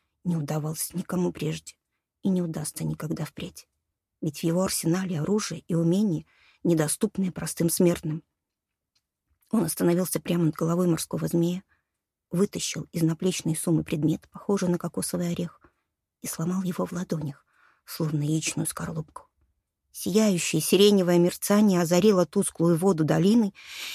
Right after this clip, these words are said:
и хлынуло вниз, окутывая голову чудовища искрящимся туманом.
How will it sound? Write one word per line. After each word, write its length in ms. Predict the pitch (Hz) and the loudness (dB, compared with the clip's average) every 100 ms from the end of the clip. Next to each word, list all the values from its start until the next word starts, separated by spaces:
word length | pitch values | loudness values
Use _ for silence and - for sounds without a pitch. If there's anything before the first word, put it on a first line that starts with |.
| - - | -6 0
и 60 | |
хлынуло 480 | 214 202 220 208 208 | 2 6 8 8 6
вниз, 440 | 208 190 165 - - _ - | 6 4 2 -2 -14 _ -10
окутывая 540 | 160 180 165 160 170 | -4 -2 2 4 6
голову 360 | 160 175 156 160 | 4 4 2 0
чудовища 580 | 165 165 196 196 - | 0 2 2 2 -2
искрящимся 680 | 165 - 147 160 - 160 151 | -6 -4 -4 -4 -2 -4 -4
туманом. 520 | 156 156 143 143 160 | -2 0 0 -6 -10